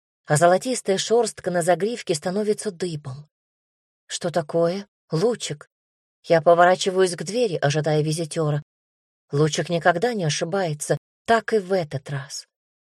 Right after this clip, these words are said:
После негромкого стука, не дожидаясь моего разрешения, замок щёлкает,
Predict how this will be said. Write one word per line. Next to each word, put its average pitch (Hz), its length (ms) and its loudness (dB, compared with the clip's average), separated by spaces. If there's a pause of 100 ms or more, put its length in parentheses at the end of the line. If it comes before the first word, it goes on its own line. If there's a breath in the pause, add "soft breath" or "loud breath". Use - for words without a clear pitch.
(640)
После 226 360 -2
негромкого 190 720 -2
стука, 202 580 -12 (300)
не 190 160 4
дожидаясь 196 720 4
моего 160 320 2
разрешения, 180 760 2 (260)
замок 175 520 4
щёлкает, 196 800 -4